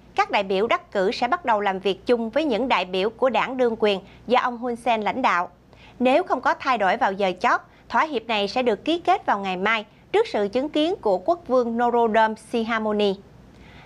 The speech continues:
Tin liên quan Trung Quốc. Trong thông cáo mới phổ biến tại Washington hồi tối hôm qua, Hiệp hội Hỗ trợ Trung Quốc cho biết tín đồ Thiên Chúa giáo ở Triết Giang đã gửi kiến nghị yêu cầu chính phủ địa phương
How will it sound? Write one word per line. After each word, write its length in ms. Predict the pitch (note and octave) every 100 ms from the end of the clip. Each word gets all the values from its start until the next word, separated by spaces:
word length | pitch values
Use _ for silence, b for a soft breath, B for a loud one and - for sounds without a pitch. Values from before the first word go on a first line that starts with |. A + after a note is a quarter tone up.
| B
Tin 240 | D#4+ D4
liên 140 | C#4 C4
quan 180 | C4 A#3+
Trung 200 | B3+ A#3
Quốc. 220 | D#4 G#4 - _ B B B
Trong 200 | C#4 B3+
thông 200 | C4+ B3+
cáo 240 | B3+ C#4
mới 240 | E4+ D#4+ F#4+
phổ 220 | - G3+
biến 240 | B3 D4+ A4
tại 160 | G#3
Washington 640 | G3 A#3 B3+ A#3+ B3 A#3 A3+
hồi 160 | G#3
tối 240 | G3 A3 D#4
hôm 220 | C#4+ A#3
qua, 260 | A#3+ A3+ G#3+ b b b
Hiệp 180 | A#3+
hội 200 | A#3+ A3
Hỗ 240 | G#3 A3+ G#3
trợ 240 | - G3
Trung 220 | G3 B3+ A#3+
Quốc 240 | E4 -
cho 120 | B3
biết 280 | G#3+ D#4+ - B B
tín 160 | E4+ G#4+ C5
đồ 200 | A3+ G3+
Thiên 260 | - B3+
Chúa 100 | A#3+
giáo 320 | D4 C#4 D4+
ở 220 | - G3 G3+ -
Triết 180 | F4 F#4 -
Giang 220 | B3 A#3 B B
đã 140 | - B3+
gửi 280 | G#3+ G#3
kiến 280 | A#3 E4 F#4+
nghị 280 | D#4 F#3 -
yêu 140 | B3+ B3
cầu 220 | A3+ F#3+
chính 220 | F#3+ E4
phủ 200 | A#3 G3+
địa 160 | A#3+ F#3+
phương 300 | - A#3+